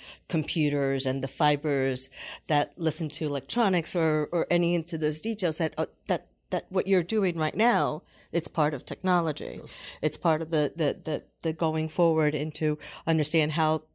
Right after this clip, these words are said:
Speaker 1: how far the fabric could go.
Speaker 2: Yes.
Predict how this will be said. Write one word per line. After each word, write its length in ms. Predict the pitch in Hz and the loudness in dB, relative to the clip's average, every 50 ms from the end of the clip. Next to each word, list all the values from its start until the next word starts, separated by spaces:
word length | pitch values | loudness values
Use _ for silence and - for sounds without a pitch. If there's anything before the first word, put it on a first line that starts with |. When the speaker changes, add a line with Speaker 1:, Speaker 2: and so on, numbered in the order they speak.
| _ - | _ -6
Speaker 1:
how 180 | 143 156 156 156 | -2 -2 -2 -2
far 460 | - - - - 175 165 160 160 151 | -2 -2 0 2 4 4 4 4 2
the 100 | 151 151 | 0 -2
fabric 480 | - - 165 147 143 135 123 123 - - | -4 -2 0 0 2 0 -2 -4 -6 -8
could 200 | - 160 - - | -10 -10 -4 -2
go. 440 | 170 165 95 - - - - - - - - | 0 0 0 -2 -4 -8 -10 -12 -14 -12 -10
Speaker 2:
Yes. 260 | 185 170 - - | -8 -8 -8 -10